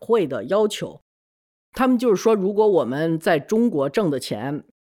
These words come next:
必须要有百分之多少返汇的话，我们做不到，因为我们东西全是在中国卖的。他们就拿这个发愁，但是呢，他们又必须要有一部分外汇呢，去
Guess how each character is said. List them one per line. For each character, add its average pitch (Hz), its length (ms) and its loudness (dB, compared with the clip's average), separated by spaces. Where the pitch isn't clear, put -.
必 226 140 -4
须 208 160 -6
要 190 140 4
有 165 80 2
百 113 120 0
分 147 140 -10
之 165 100 -6
多 175 140 0
少 160 100 0
返 - 220 -8
汇 180 160 -4
的 156 80 0
话， 147 140 -2
我 - 80 -6
们 143 100 -8
做 190 160 -4
不 190 80 -10
到， - 260 -4
因 214 120 -2
为 226 80 0
我 175 60 -4
们 143 120 -2
东 226 180 0
西 214 140 0
全 139 160 -6
是 175 60 -4
在 185 100 0
中 208 160 -2
国 170 160 0
卖 233 260 -2
的。 - 140 -18
他 - 160 -2
们 185 140 2
就 170 340 0
拿 151 200 -4
这 180 120 2
个 120 160 -2
发 180 200 -4
愁， - 340 -8
但 214 120 2
是 180 120 -2
呢， 165 160 -2
他 214 140 -2
们 214 100 0
又 208 80 2
必 247 220 0
须 - 160 -4
要 220 180 2
有 131 60 -2
一 147 60 -2
部 180 200 -6
分 165 180 -4
外 160 160 2
汇 160 240 -2
呢， 120 140 -4
去 156 240 -4